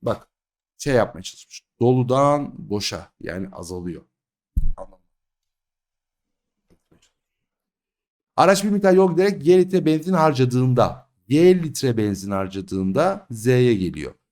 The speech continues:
Yani üç x'ten yazabilirsem üç x'ten Y litre benzin harcadığında eksi Y eşittir Z'dir diye bir anlam çıkarttık. Bu bir. Buna göre şekildeki gibi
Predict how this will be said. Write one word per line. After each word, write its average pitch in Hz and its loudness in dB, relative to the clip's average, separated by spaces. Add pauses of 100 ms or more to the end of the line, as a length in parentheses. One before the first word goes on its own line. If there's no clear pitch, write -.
(140)
Yani 135 2 (120)
üç 170 -6 (260)
x'ten 123 -4 (380)
yazabilirsem 101 -6
üç 175 -8
x'ten - -4 (560)
Y 123 4
litre 165 2
benzin 127 2
harcadığında 104 0
eksi 107 -8
Y 143 2
eşittir - -6
Z'dir 120 -2 (280)
diye 123 2
bir 131 2
anlam 127 0
çıkarttık. - -4
Bu 147 -2
bir. - -4 (800)
Buna 165 4
göre 160 2
şekildeki 160 -6
gibi 160 -8